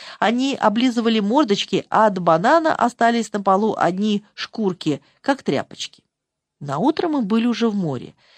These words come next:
Я всю свою каюту увесил гирляндами бананов. Они на верёвочках качаются под потолком. Это для мангуст. Я буду давать понемногу. Надолго хватит. Я выпустил ручную мангусту, и она теперь бегала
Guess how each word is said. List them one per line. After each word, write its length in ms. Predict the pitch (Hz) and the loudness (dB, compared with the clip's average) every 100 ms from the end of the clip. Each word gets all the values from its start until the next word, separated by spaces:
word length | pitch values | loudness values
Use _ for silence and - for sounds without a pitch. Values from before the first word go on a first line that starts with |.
| _ - | _ -2
Я 120 | 233 | 0
всю 160 | - 277 | 2 0
свою 280 | 254 233 | 4 2
каюту 480 | 233 220 240 320 294 | 4 2 6 4 4
увесил 440 | 226 208 262 262 233 | 2 2 2 2 2
гирляндами 720 | 233 220 226 247 233 240 233 | 2 2 4 2 2 0 2
бананов. 840 | 202 226 233 233 190 147 135 - _ - | 2 4 4 4 2 0 -6 -12 _ -8
Они 260 | - 226 254 | -2 2 2
на 140 | 247 | 4
верёвочках 640 | 233 240 254 269 - 226 220 | 4 4 6 4 2 -4 -2
качаются 720 | 208 208 262 311 277 - 226 | -2 2 2 4 4 2 -2
под 300 | 208 247 - | 0 -2 0
потолком. 720 | 247 - 233 226 - 208 156 - - - | -4 0 0 0 0 2 0 -8 -12 0
Это 240 | - 320 | 0 2
для 180 | 277 294 | 2 2
мангуст. 600 | 285 311 247 190 131 - | 2 0 -2 -4 -6 -12
Я 240 | 151 202 | 0 2
буду 240 | 285 247 233 | 2 0 2
давать 420 | 170 165 277 - | 2 4 2 2
понемногу. 800 | 370 381 359 269 247 220 220 226 _ _ | -2 -2 0 0 0 0 -2 -4 _ _
Надолго 520 | 240 320 240 139 151 | -2 2 0 0 -6
хватит. 480 | - 135 117 - _ _ _ _ _ - | -6 -4 -4 -6 _ _ _ _ _ 4
Я 160 | 415 | 6
выпустил 520 | 330 277 226 - 202 | 6 4 0 0 0
ручную 400 | 196 - 214 269 | 0 -4 -2 0
мангусту, 520 | 339 359 311 349 320 262 | 0 -2 4 4 6 2
и 40 | |
она 220 | 214 320 | 4 0
теперь 260 | 349 - 294 | -2 0 0
бегала 580 | 202 262 254 269 247 | 2 2 4 4 4